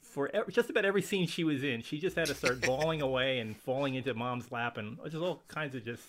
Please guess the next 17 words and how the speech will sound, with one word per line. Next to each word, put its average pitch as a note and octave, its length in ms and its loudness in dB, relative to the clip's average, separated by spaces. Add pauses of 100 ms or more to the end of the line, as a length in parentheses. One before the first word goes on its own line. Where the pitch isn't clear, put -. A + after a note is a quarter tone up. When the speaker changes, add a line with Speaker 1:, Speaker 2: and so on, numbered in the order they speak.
(220)
Speaker 1:
sadness. C3 520 -2 (440)
Speaker 2:
When A#2+ 140 -6
she's A#2+ 120 -8
not D#3+ 200 4
crying E3+ 260 4
about D#3 180 4
the D3 60 -4
Beatles, A2+ 460 -2
she's G#2 360 -8
crying A#2+ 360 -2
about A2 320 -2
the F#2+ 40 -12
potential A#2 420 -8
death A2 260 -6
of G2+ 80 -12
her F#2+ 100 -12
father. F2+ 480 -10